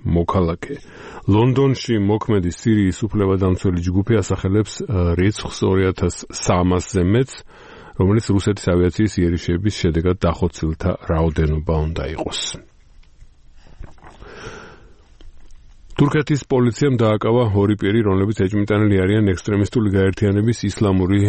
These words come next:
სახელმწიფოს წევრობაში, რომელიც რუსეთის დედაქალაქში ახალი წლის ღამეს თვითმკვლელურ თავდასხმას გეგმავდა. პროკურატურის თანახმად, დაკავებულები თურქეთის მოქალაქეები არიან, რომლებიც სირიიდან ჩავიდნენ თურქეთში.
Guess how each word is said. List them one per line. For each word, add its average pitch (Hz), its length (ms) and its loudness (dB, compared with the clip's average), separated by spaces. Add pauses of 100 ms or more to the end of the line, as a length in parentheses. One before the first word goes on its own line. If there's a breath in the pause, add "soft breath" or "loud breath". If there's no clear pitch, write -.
(160)
სახელმწიფოს 98 800 -2 (220)
წევრობაში, 92 760 0 (1300 loud breath)
რომელიც 98 400 2
რუსეთის 92 480 0
დედაქალაქში 95 720 0
ახალი 90 240 -2
წლის 82 180 -4
ღამეს 90 300 0
თვითმკვლელურ 92 640 0
თავდასხმას 85 720 -4
გეგმავდა. 82 500 -2 (380 loud breath)
პროკურატურის 92 680 0
თანახმად, 101 460 0
დაკავებულები 82 600 -2
თურქეთის - 680 -2 (140)
მოქალაქეები 82 760 -2
არიან, 104 260 0
რომლებიც 95 320 0
სირიიდან 87 640 0
ჩავიდნენ 85 520 -2 (920 loud breath)
თურქეთში. - 600 -2